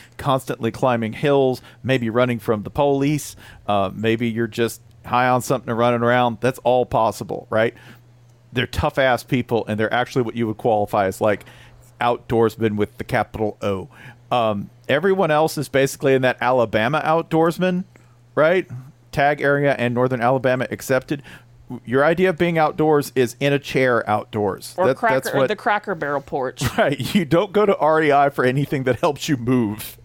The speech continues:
Speaker 1: <laughs> right? Not like, "I'm gonna need to go get some boots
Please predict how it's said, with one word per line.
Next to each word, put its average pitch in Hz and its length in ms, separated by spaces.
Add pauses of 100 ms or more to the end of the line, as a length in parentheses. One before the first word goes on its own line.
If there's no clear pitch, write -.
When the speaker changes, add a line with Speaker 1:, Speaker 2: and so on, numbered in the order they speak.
(140)
Speaker 1:
<laughs> - 200
right? 202 380 (300)
Not 180 280
like, - 140
"I'm 123 80
gonna 175 140
need 135 80
to - 80
go 143 180
get 180 220
some 180 220
boots - 580